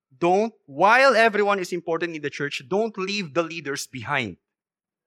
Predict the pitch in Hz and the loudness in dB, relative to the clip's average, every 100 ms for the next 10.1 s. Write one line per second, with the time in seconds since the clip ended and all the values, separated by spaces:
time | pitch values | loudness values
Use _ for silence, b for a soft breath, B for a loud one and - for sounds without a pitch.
0 | _ _ _ _ _ _ _ _ 127 131 | _ _ _ _ _ _ _ _ -8 -2
1 | 185 - - 180 156 135 107 - _ _ | -2 -4 -2 2 6 4 2 -8 _ _
2 | _ _ _ _ _ _ _ _ _ _ | _ _ _ _ _ _ _ _ _ _
3 | _ _ _ _ _ _ _ 147 170 180 | _ _ _ _ _ _ _ -6 0 -2
4 | 202 180 156 165 165 151 156 147 143 131 | 0 -2 0 2 2 0 -4 -10 -8 -10
5 | 120 110 98 - 160 151 156 - 160 196 | -10 -14 -14 -6 -4 -4 -6 -8 -2 -2
6 | - 185 160 151 147 156 147 110 104 107 | -2 0 0 -2 -6 -4 -4 -8 -12 -16
7 | _ _ _ _ _ _ _ _ _ _ | _ _ _ _ _ _ _ _ _ _
8 | _ _ _ _ 160 170 - 156 160 151 | _ _ _ _ -4 -4 -2 0 4 2
9 | - _ 156 160 _ - 151 160 156 156 | 0 _ -2 -2 _ -12 -4 -2 0 0
10 | 113 | -4